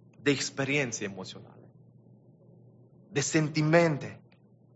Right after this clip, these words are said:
Și chiar și Biblia spune, nu-i așa, în doi Timotei patru cu trei, că va veni vremea când oamenii nu vor suporta învățătura sănătoasă,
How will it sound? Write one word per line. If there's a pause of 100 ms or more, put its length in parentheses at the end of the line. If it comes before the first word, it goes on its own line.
(1040)
Și
chiar
și
Biblia
spune,
nu-i
așa,
în
doi
Timotei
patru
cu
trei, (920)
că
va
veni
vremea
când
oamenii
nu
vor
suporta (1160)
învățătura
sănătoasă,